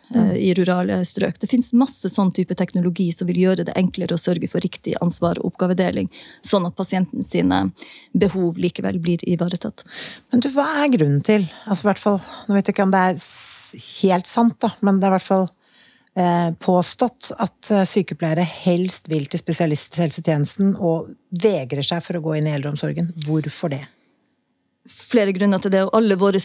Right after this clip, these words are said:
Speaker 1: undersøkelser viser, viser jo nettopp det, at nyutdannede sykepleiere vil, eh, vil til spesialisthelsetjenesten. Det er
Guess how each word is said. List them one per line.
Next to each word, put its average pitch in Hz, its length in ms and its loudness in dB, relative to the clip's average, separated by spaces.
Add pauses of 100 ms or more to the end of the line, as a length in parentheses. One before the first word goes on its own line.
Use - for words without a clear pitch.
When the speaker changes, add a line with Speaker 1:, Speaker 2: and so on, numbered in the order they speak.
(140)
Speaker 1:
undersøkelser 196 580 2
viser, 190 720 2
viser 226 240 2
jo - 80 2
nettopp 202 220 -2
det, 214 100 -2
at 208 80 -4
nyutdannede 233 480 2
sykepleiere 190 640 0
vil, 180 360 2
eh, 175 460 2
vil 180 200 0
til 190 320 -2
spesialisthelsetjenesten. 196 1200 -4
Det 180 60 0
er - 100 -8